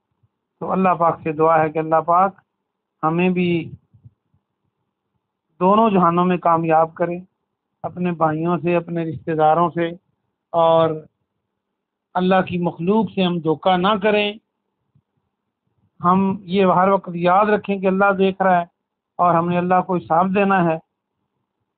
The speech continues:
और अल्लाह अपना हिसाब तो चाहेगा तो बख्श देगा, लेकिन जो बंदों के हकूक हैं, सिवाय शिरक के, शिरक तो अपना भी नहीं बख्शेगा,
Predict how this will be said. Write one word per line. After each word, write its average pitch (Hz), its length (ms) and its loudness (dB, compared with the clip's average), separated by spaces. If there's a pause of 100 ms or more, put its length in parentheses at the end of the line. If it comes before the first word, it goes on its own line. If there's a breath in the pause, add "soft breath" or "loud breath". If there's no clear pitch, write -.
(220)
और 170 100 0
अल्लाह 190 280 2
अपना 208 340 0
हिसाब 175 400 0
तो 202 180 0
चाहेगा 208 360 2
तो 190 120 0
बख्श 196 280 0
देगा, 185 280 0
लेकिन 170 360 -4
जो 170 200 -16
बंदों 214 320 0
के 196 100 -4
हकूक 175 440 -4
हैं, 151 140 -4
सिवाय - 1000 -4
शिरक 202 320 -2
के, 160 280 -6
शिरक - 720 -8
तो 214 120 4
अपना 226 200 2
भी 220 120 -2
नहीं 202 120 -2
बख्शेगा, 160 460 -6